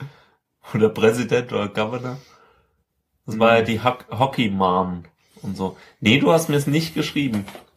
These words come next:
Speaker 2: Ähm, okay, dann machen wir's anders.
Speaker 1: Wa-, was hat die denn gemacht?
Speaker 2: Also die gute Frau, äh, hat sich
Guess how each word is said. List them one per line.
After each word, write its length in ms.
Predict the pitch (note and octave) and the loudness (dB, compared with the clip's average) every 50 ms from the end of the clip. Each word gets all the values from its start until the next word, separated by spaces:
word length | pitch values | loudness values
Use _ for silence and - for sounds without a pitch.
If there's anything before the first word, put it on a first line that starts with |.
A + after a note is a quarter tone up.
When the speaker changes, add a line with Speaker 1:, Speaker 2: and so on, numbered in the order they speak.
| - - - - - - - - - - - - - - - - - - _ _ _ _ _ | -18 -18 -16 -18 -16 -18 -20 -20 -20 -20 -20 -18 -16 -16 -16 -16 -20 -20 _ _ _ _ _
Speaker 2:
Ähm, 440 | - B2 A#2+ A#2+ A#2+ A#2+ A#2+ - A2+ | 0 2 2 4 2 2 -2 -2 -4
okay, 300 | B2 - - A#2+ A2+ G#2+ | -6 -4 0 0 2 2
dann 160 | A2 A2+ A2 | 2 2 2
machen 160 | A2+ A2+ A2 A#2+ | 0 -2 -2 -4
wir's 140 | A#2 A2 | -6 -4
anders. 400 | - G#2+ A#2+ B2+ C#3+ D#3+ E3+ E3 - - - - - _ _ _ _ _ _ _ _ _ _ _ _ _ _ _ _ _ _ - | -4 -6 -4 -2 -2 -2 -2 -2 -6 -14 -20 -20 -20 _ _ _ _ _ _ _ _ _ _ _ _ _ _ _ _ _ _ 2
Speaker 1:
Wa-, 180 | A#2+ - - - | 2 2 2 2
was 220 | B2+ C3+ C3 - | 0 0 2 2
hat 140 | D#3+ D#3 - | 0 0 0
die 100 | D3+ C#3+ | 0 0
denn 200 | C3 C3+ C3+ B2+ B2 | 0 0 0 0 0
gemacht? 480 | A#2+ A#2 A2 G#2 - - - - _ _ _ _ _ _ _ _ _ _ _ _ _ _ _ _ _ _ | 0 2 2 2 0 0 -10 -18 _ _ _ _ _ _ _ _ _ _ _ _ _ _ _ _ _ _
Speaker 2:
Also 180 | - A2 A2 A2+ | -6 -4 -2 -2
die 160 | A2 A2+ A#2+ | -2 -4 -4
gute 260 | A2+ C#3 C#3 C#3 C#3+ | -2 -2 -2 0 -2
Frau, 500 | C3+ - - A#2+ A#2+ C3 C#3+ C#3+ - _ _ _ _ _ _ _ - | -4 0 2 4 4 4 2 -2 -8 _ _ _ _ _ _ _ -8
äh, 40 | A2+ | -2
hat 340 | G#2+ G#2+ G#2 A2 B2 B2 | 2 4 4 4 4 2
sich 180 | - C3 A#2+ - | 0 -4 -4 -4